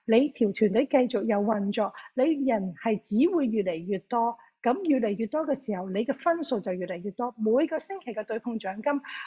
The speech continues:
我有啲前輩同我講嘅，每個星期一，一個鐘頭，佢已經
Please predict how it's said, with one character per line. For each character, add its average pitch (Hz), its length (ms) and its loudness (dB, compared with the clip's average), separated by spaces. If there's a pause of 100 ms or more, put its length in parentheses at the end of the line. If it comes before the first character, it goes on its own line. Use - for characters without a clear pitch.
我 247 100 8
有 269 100 10
啲 269 160 2
前 240 180 0
輩 202 160 0
同 202 120 -2
我 190 140 -2
講 196 180 -2
嘅， 220 140 -4 (380)
每 254 320 6
個 359 160 0
星 427 200 0
期 269 240 0
一， 226 280 0
一 339 540 4 (100)
個 269 100 0
鐘 302 260 -2
頭， 202 220 -4
佢 208 160 -6
已 247 220 -4
經 311 340 -6